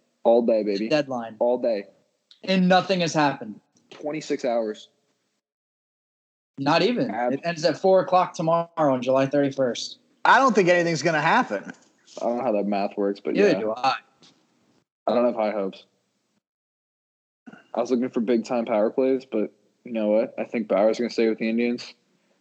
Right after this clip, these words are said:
Speaker 1: I think Minor's gonna stay where he is. I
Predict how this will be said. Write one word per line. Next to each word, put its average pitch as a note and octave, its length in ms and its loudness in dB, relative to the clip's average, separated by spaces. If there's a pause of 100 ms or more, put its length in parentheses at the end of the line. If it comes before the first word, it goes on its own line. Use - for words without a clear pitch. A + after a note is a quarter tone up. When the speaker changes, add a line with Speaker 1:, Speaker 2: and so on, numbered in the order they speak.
(320)
Speaker 1:
I A2 40 -2
think G#2+ 140 -4
Minor's G#2 400 2
gonna A2 140 0
stay A2 260 2
where A2 220 4
he G#2+ 80 4
is. G#2+ 440 0 (800)
I - 80 -10